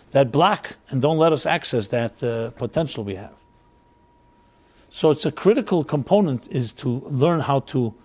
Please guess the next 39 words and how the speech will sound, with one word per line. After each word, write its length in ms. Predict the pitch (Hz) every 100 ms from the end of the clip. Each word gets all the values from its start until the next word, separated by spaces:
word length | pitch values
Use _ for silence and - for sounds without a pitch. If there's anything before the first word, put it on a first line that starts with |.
| _ - -
recognize 560 | 131 185 151 123 104
that 160 | 101 107
there's 200 | 127 117
that, 200 | 117 120
those 220 | 117 113
angels, 480 | 117 110 127 151 - _ _ - - -
and 160 | 131 131
then 200 | 196 156
do 100 | 185
what 180 | 180
is 160 | 156 165
necessary 600 | 151 185 170 - 127 120
to 120 | -
get 220 | 120 147 151
rid 160 | 156
of 120 | 151
the 80 | 127
excess, 560 | 123 - - 147 - - - - - -
the, 100 | -
the 300 | 104 - 120
sideshows, 760 | 104 - 156 160 - 80 - - - _ _ _ _ -
the 80 |
means, 540 | 110 151 151 107 101 - _ - - -
to 120 | -
be 80 | 120
able 180 | 143 131
to 140 | 123
let 220 | 123 131 123
that 180 | 113
shine. 360 | - - 101 98 - - _ _ _ _ _ _ _ _ _ _ _ _ _ _ _ _ _ _ _ _ _ _
And 140 | - 143
very 180 | 180 185
often 360 | 202 - 165
we 140 | 151 170
are 180 | 156
our 120 | 139 143
own 200 | 143 131
worst 260 | 131 -
enemies 500 | 120 107 98 92 -